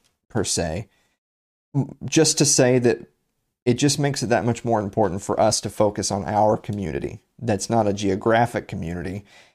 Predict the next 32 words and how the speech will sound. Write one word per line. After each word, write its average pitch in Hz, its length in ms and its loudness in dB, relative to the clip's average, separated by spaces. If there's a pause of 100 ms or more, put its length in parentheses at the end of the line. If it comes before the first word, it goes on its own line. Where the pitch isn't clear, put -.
It 101 180 -2
can 104 140 -2
be 95 140 2
a 98 40 2
community 98 440 -2
of 98 100 -4
people 101 280 0
all 101 280 6
over 110 120 0
the 110 120 2
world, 104 460 2 (340)
people 104 300 2
who 110 60 2
maybe 107 320 0
only 110 240 0
know 110 220 2
each 110 140 2
other 107 240 4
online, 104 640 2
people 113 260 0
who 113 100 0
only 117 240 2
get 120 200 -4
to 120 60 0
visit 120 360 2
once 113 280 -2
a 107 80 -2
year 98 460 2 (260)
at 101 220 -2
some 101 520 -4 (220)
random 98 520 -2
person's 95 580 -4